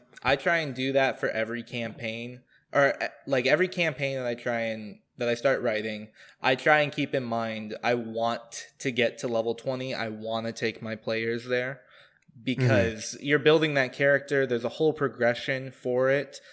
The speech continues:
Speaker 1: that they can get to. That's their top potential. Um,
Speaker 2: Mm-hmm.
Speaker 1: and people, that it's so rare. <laughs> So I want to show that to my, to my friends, my players. I want them to be able to get there.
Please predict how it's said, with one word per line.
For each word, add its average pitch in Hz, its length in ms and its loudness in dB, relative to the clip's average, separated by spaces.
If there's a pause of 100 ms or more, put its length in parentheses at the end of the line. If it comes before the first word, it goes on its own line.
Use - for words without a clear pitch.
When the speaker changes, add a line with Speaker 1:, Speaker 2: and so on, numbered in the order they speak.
(140)
Speaker 1:
that 107 120 -2
they 113 100 0
can 107 200 -8
get 120 280 2
to. 135 220 0
That's 113 260 0
their 101 200 -4
top - 420 -2
potential. 127 720 -6 (360)
Um, 117 100 0 (400)
Speaker 2:
Mm-hmm. 127 100 2
Speaker 1:
and 110 340 2 (460)
people, 190 460 0
that 147 260 8
it's 147 180 -2
so 175 260 10
rare. 131 640 6
<laughs> - 460 -12
So 151 220 8
I 139 140 10
want 139 580 2
to 143 140 0
show 156 400 4
that 110 340 -2
to 135 160 2
my, 117 340 0 (200)
to 143 100 2
my 120 200 2
friends, 127 560 2
my 117 120 -2
players. 113 460 0
I 113 80 2
want 120 380 -2
them 120 160 -2
to 110 100 -6
be 110 100 -4
able 104 140 -4
to 98 80 -8
get 117 240 -2
there. 104 260 -4